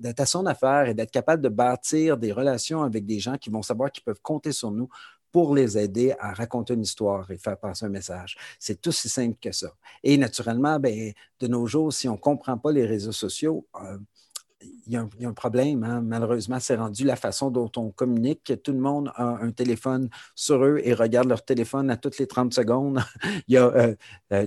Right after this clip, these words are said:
tellement d'opportunités de faire passer notre message, mais c-, c'est, c'est de, de, de comprendre comment le faire passer intelligemment, comment bâtir des campagnes qui, qui, qui résonnent avec, euh, nos auditoires et qui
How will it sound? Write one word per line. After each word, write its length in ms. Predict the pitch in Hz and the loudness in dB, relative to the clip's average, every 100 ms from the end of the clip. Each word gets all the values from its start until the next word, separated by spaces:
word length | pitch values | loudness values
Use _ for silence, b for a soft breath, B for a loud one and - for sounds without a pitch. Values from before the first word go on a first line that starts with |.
| - | 4
tellement 340 | 202 185 175 165 | 6 6 6 4
d'opportunités 720 | 131 131 - 131 117 139 143 | 4 2 2 0 4 4 4
de 100 | 120 | 4
faire 180 | 123 | 2
passer 280 | 113 101 139 | 2 0 0
notre 200 | 123 - | 0 -2
message, 540 | 113 101 127 156 156 117 | -4 -2 -2 -2 -4 -2
mais 300 | 117 107 - | -2 -2 -4
c-, 180 | - - | -8 -8
c'est, 260 | - 104 | -8 -6
c'est 160 | - 107 | -4 -4
de, 200 | 107 98 | -4 -6
de, 180 | 104 95 | -10 -10
de 120 | 101 | -10
comprendre 400 | 107 110 104 135 - | -8 -8 -6 -8 -4
comment 160 | 117 | -4
le 60 | 120 | -4
faire 220 | 123 117 | -6 -6
passer 340 | 110 101 - | -4 -6 -4
intelligemment, 680 | 117 143 156 139 123 110 110 117 | -4 -6 -6 -2 -2 -2 -6 -8
comment 220 | 98 110 | -6 -4
bâtir 320 | 104 101 123 | -4 -6 -8
des 120 | 107 | -8
campagnes 480 | - 98 92 117 123 B B B - | -8 -10 -6 -6 -6 B B B -16
qui, 320 | - 104 90 | -6 -6 -6
qui, 320 | - - 95 90 | -10 -10 -10 -12
qui 260 | - 92 95 | -20 -16 -6
résonnent 600 | 127 104 120 151 160 - | -4 -2 -4 -4 -4 -6
avec, 400 | 104 90 101 - 98 90 | -12 -10 -12 -12 -14 -10
euh, 120 | 98 | -10
nos 120 | 95 | -8
auditoires 720 | 92 110 92 - 107 120 135 123 - | -6 -8 -8 -8 -4 -2 -2 -8 -10
et 160 | 104 | -10
qui 360 | - - 139 | -10 -6 -2